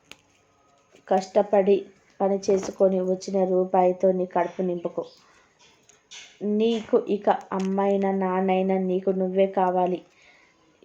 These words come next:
ఎన్నో ఆశలతో నిన్ను కన్నాం నాయనా, కానీ నిన్ను పెంచుకునే అదృష్టాన్ని భగవంతుడు మాకు ఇవ్వలేకపోతున్నాడు. ఎవరు లేని లోకంలో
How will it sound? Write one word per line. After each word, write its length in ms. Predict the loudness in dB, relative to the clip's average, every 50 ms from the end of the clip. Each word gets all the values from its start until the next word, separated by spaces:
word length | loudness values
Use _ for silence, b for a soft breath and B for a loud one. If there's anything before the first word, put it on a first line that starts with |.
| -12 -6
ఎన్నో 600 | 0 2 2 2 2 2 0 0 0 -2 -2 -4 -6 -4
ఆశలతో 800 | -2 -2 -2 -2 2 4 4 6 6 6 4 4 4 6 6 6
నిన్ను 300 | 4 2 0 0 0 -2
కన్నాం 600 | 0 0 0 0 0 0 -2 -2 0 0 0 0
నాయనా, 380 | 0 0 0 -2 -2 -2 -4 -6 -8 B B B B B B B B B B _ _ _ _ -6 -2
కానీ 400 | 0 0 2 2 0 0 -2 -4 -6 _ -4
నిన్ను 260 | -4 -2 -2 -2 -2
పెంచుకునే 680 | 0 2 2 2 2 0 -4 -4 -2 -2 -2 -2 -2 -4 -4
అదృష్టాన్ని 720 | -4 -4 -2 -2 -2 -4 -4 -2 0 0 0 2 0 0 0
భగవంతుడు 680 | 0 2 2 4 4 4 4 4 2 0 0 2 2
మాకు 320 | 2 0 0 -2 -2 -2 0
ఇవ్వలేకపోతున్నాడు. 960 | 2 2 2 4 2 2 0 0 -2 0 -2 -2 -2 -4 -4 -4 -6 -6 -8 -12 B B B B B B B B B B B B B B B B _ _ _ _ 0
ఎవరు 320 | 2 2 4 4 4 4 4
లేని 420 | 6 6 4 4 4 0 -2 0
లోకంలో 500 | 0 2 2 2 0 0 0 2 2 2